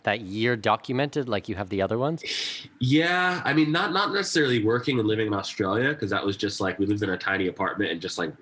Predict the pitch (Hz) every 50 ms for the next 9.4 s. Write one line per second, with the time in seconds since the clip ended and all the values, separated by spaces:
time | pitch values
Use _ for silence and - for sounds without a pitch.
0 | - - 87 90 95 90 - - 92 92 90 - - - 92 107 131 - - -
1 | - - - - - - - _ - 107 101 101 98 104 - 127 113 107 - 127
2 | 120 110 104 - 107 95 - 107 101 95 104 101 - 101 95 104 117 123 - -
3 | 127 127 127 127 131 127 127 123 139 156 156 - - - - - - _ - 123
4 | 117 113 - - 117 117 120 117 117 120 117 127 120 120 120 104 123 143 151 165
5 | 147 120 117 113 113 117 113 - 110 104 95 90 87 - 98 98 98 90 90 92
6 | 98 101 - - 104 95 92 82 80 - - 98 98 101 98 95 92 95 92 90
7 | 90 87 90 85 87 82 80 - 101 92 95 92 95 90 87 80 - - 98 95
8 | 98 92 87 87 82 - - - 90 87 85 - - _ - - - - - _
9 | _ _ _ - 104 104 104 -